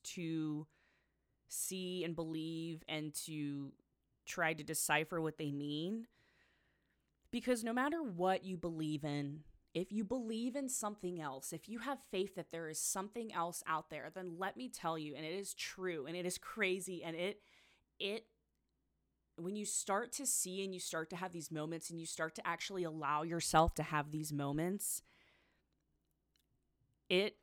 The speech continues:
brings such joy and such comfort, even in those little moments.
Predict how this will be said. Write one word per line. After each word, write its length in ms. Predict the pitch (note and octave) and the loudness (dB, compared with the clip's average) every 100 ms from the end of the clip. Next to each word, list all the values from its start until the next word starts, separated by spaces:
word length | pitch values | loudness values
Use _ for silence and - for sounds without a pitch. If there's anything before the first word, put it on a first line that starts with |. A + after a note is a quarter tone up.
| - | -10
brings 560 | G3 F#3 F#3+ F#3 F3+ | -2 0 2 2 2
such 760 | - - - E3 F3 - - E3+ | 2 0 0 0 -2 -2 -6 -6
joy 560 | D3 D#3+ D#3+ E3+ E3 D#3 | -4 -2 0 0 0 0
and 140 | D3+ | -4
such 760 | D3+ - E3 D#3 D#3 - - - _ _ _ _ _ _ _ _ _ _ - | -2 -2 0 0 0 -4 -4 -8 _ _ _ _ _ _ _ _ _ _ -16
comfort, 920 | - - F#3 F3+ - C#3+ - - - _ _ _ _ _ _ _ _ _ _ _ _ _ _ - | -6 -2 0 -2 -8 -10 -10 -16 -18 _ _ _ _ _ _ _ _ _ _ _ _ _ _ -2
even 240 | G3 G#3+ | 0 2
in 120 | G#3 | 2
those 180 | G3 F3+ | 2 0
little 180 | F3 E3 | -2 -2
moments. 600 | D#3+ C#3+ B2+ - - | -2 -2 -6 -8 -10